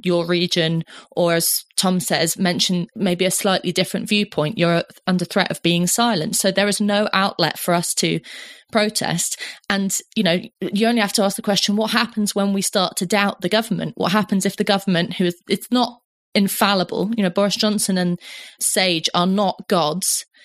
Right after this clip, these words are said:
What happens if they make the wrong decision? How do we change that? Do we not live in a democracy anymore? I mean, it's sounding slightly alarmist, but I think all these things are really frightening. And I mean, it's important to note that this isn't just come out of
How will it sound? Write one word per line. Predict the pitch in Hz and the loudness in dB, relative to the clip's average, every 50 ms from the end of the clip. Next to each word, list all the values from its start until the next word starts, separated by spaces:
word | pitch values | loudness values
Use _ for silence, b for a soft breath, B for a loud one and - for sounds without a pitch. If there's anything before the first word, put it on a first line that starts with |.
| b b b | b b b
What | - 214 208 - | 0 0 2 2
happens | 202 220 - - 214 208 | 2 0 0 0 0 0
if | 208 - | 0 0
they | 220 | 0
make | 208 190 196 - | 0 0 0 0
the | - | 0
wrong | 190 190 190 | 0 2 2
decision? | 190 208 180 - 294 240 - - 139 | 0 0 0 0 0 0 0 -2 -2
How | 170 156 214 202 196 208 | -2 0 2 2 2 2
do | 196 - 185 | 0 0 0
we | 185 175 175 180 180 - _ _ - | 0 0 0 0 -2 -4 _ _ -2
change | - 214 202 202 202 190 - | 0 0 2 2 2 0 0
that? | - 160 - _ - | 0 -2 -4 _ -2
Do | 214 | 0
we | 190 190 | 0 2
not | 190 190 - - | 0 0 0 -2
live | 190 185 | -2 0
in | 190 185 | 0 0
a | 185 | 0
democracy | - 214 220 214 - - - 165 | 0 0 -2 -2 -2 -2 -2 -2
anymore? | 156 165 165 147 131 - | 0 0 -2 -2 -2 -2
I | - 185 | 0 2
mean, | 185 180 | 2 2
it's | - 190 - | 0 0 0
sounding | - - 339 247 240 208 196 | 0 2 2 2 2 0 0
slightly | - - 190 175 - - 170 | 0 0 0 0 0 0 0
alarmist, | 165 190 202 208 196 165 - - - - | 2 2 2 2 2 0 -2 -6 -8 -4
but | - 170 | -2 -2
I | 160 | 0
think | - 196 180 175 - | 0 0 -2 0 0
all | 180 170 | 0 0
these | 175 170 - | 0 -2 0
things | - 196 180 175 170 180 | 0 2 2 2 2 2
are | 170 160 160 165 B B B B B B B B B B B | 2 2 0 -2 B B B B B B B B B B B
really | 190 175 175 170 | 0 0 0 0
frightening. | - - 220 226 226 - 160 151 143 160 156 B B B B B B - | 0 0 0 0 0 0 -2 -2 -2 -2 -4 B B B B B B 0
And | 220 | 0
I | |
mean, | 226 240 | 2 2
it's | 240 226 233 | 2 0 0
important | 233 226 247 254 262 254 - 233 202 - | 0 0 0 0 0 0 -2 -4 -2 -2
to | - 208 | -2 0
note | 202 202 202 202 - | 0 0 0 0 -2
that | - 185 - - | -4 -6 -2 -2
this | 208 185 - - | -2 -2 -2 -2
isn't | 190 - 190 185 180 - - - | -2 -2 -2 -2 -2 -4 -4 -2
just | - 208 185 - - - - - - | 0 0 0 0 -2 -4 -6 -6 -6
come | - 208 202 196 | -2 0 2 2
out | 190 190 - - | 2 2 2 0
of | 185 180 175 | -2 -2 -4